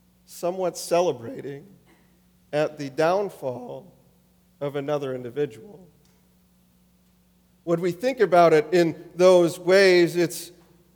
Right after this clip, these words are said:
it's pretty easy then to think of those simple everyday occurrences where we have been somewhat pleased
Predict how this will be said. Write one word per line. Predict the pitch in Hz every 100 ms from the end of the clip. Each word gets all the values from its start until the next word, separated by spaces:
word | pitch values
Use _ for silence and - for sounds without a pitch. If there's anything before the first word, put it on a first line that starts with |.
| _ _ _ _ _ _ _ _ _
it's | 185 170 -
pretty | - 208 190 180 170
easy | 180 190 196 151 151
then | 139 143 147
to | 147 151
think | 180 175
of | 175 160
those | 156 143 -
simple | 190 180 175 170 156 151 -
everyday | 170 175 175 170 143 165 160 156
occurrences | 143 135 - 175 160 151 156 147 143 143 135
where | 151 147
we | 147 160 170 160
have | 139 151 135
been | 151 147
somewhat | 143 - 180 190 190 190 190 - - _ _ _
pleased | - 202 143 120 123 123 - _